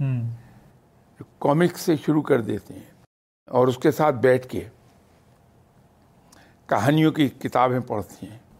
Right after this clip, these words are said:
Speaker 1: ہوں۔
Speaker 2: اور اپنے انٹرسٹ شو کرتے ہیں کہ یہ جو تم کہانی پڑھ رہے ہو، جو پانچ سال کے بچے کی ذہنی سطح کی ہے،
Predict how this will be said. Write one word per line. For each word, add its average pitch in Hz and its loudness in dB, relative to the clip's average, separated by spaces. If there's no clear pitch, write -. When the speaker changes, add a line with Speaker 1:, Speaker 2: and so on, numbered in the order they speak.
Speaker 1:
ہوں۔ 127 0
Speaker 2:
اور 131 -2
اپنے 127 2
انٹرسٹ 135 0
شو 139 2
کرتے 120 -2
ہیں 120 -4
کہ 127 -2
یہ 120 -2
جو 120 0
تم 117 -6
کہانی 107 -4
پڑھ 104 -8
رہے 107 -2
ہو، 90 -10
جو 104 -10
پانچ 113 -2
سال 107 -2
کے 104 -2
بچے 95 -6
کی 92 -6
ذہنی 98 -4
سطح 92 -10
کی - -20
ہے، 113 -18